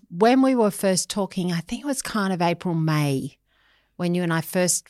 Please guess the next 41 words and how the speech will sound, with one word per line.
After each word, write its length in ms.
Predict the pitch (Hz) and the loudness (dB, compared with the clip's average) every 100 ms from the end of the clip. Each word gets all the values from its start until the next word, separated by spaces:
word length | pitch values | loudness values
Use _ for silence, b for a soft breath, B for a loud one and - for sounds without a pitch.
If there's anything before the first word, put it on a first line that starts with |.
| - | -6
were 100 | 165 | -4
discussing 600 | 156 - 190 160 180 151 | -2 -4 -2 -2 -2 -2
this 140 | 156 | -4
particular 580 | - 156 - 208 - 147 | -6 -8 -4 -4 -4 -6
disruption, 720 | 139 135 - - - - 196 - _ _ _ _ _ _ _ _ _ | -6 -8 -8 -12 -14 -14 -16 -20 _ _ _ _ _ _ _ _ _
there 160 | 214 214 | 0 0
was 120 | 202 | 2
an 140 | 208 202 | 0 0
idea 400 | 202 185 180 165 | 0 0 0 0
about 400 | 156 156 165 196 | 0 -2 -2 -2
build 260 | 175 160 | -2 -2
back 260 | 165 143 - | -4 -6 -8
better. 260 | 147 135 - - | -8 -8 -12 -4
Okay, 460 | 180 185 - 165 170 | -4 -2 -4 -4 -2
well, 160 | 160 135 | -4 -2
this 220 | 180 - | 0 0
has 100 | 220 | 0
happened. 680 | 190 175 185 175 175 165 - | -2 -2 -2 0 0 -2 -4
We've 180 | 139 - | -6 -2
made 240 | 156 160 | 0 0
it. 160 | 165 - | -2 -4
We've 200 | 147 156 | -6 -2
moved 260 | 165 165 | 0 0
on. 160 | 151 156 | -2 0
Now 180 | 156 170 | 0 0
it's 140 | 165 | -2
time 200 | - 156 | -2 -2
for 80 | 143 | -2
businesses 500 | 156 147 143 - 147 | -2 -2 -2 -4 -6
to 100 | 151 | -6
build 200 | 151 143 | -4 -4
back 200 | 143 135 | -4 -6
better. 280 | 147 135 156 b b b b b _ - | -6 -6 -10 b b b b b _ -6
This 300 | 160 240 226 | 0 2 2
has 120 | - | -4
just 220 | 156 - | -6 -4
changed 300 | 170 147 143 | -4 -2 -2
so 140 | 165 | -2
much 220 | 143 143 - | -4 -4 -4
since 320 | 151 147 - | -6 -6 -8
then. 360 | - - 208 | -10 -12 -12